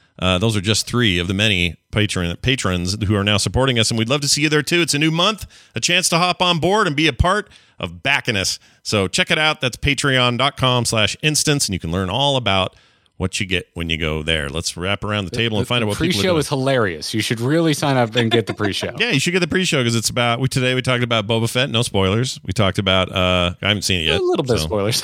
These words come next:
Speaker 2: <laughs>
Speaker 1: Yeah. Well, I mean, I, I haven't seen a single episode. Neither has Joss.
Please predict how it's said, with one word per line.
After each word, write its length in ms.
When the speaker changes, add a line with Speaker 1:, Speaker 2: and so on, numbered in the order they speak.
Speaker 2:
<laughs> 80
Speaker 1:
Yeah. 260
Well, 160
I 60
mean, 140
I, 260
I 80
haven't 160
seen 200
a 40
single 260
episode. 380
Neither 240
has 100
Joss. 460